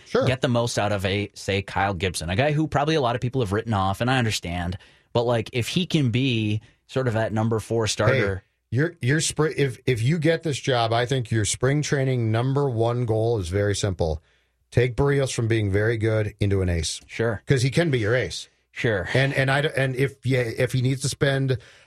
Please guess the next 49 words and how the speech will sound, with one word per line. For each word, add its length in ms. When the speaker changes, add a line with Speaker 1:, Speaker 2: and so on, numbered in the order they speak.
Speaker 1:
a 80
day 220
a 80
week 240
on 140
the 80
couch 380
talking 280
about 220
his 120
life 320
problems 480
for 120
that 160
to 100
help, 380
you 120
do 260
that. 280
Speaker 2:
Whatever 380
it 80
takes. 240
Speaker 1:
But 160
I 80
mean, 180
but 160
when 160
you 140
get 220
that 180
job, 320
I, 180
the 240
number 320
one 220
selling 340
point, 300
if 120
I 140
was 140
talking 320
to 40
people 280
for 240
that 160
job, 320
would, 260
would 160
be, 300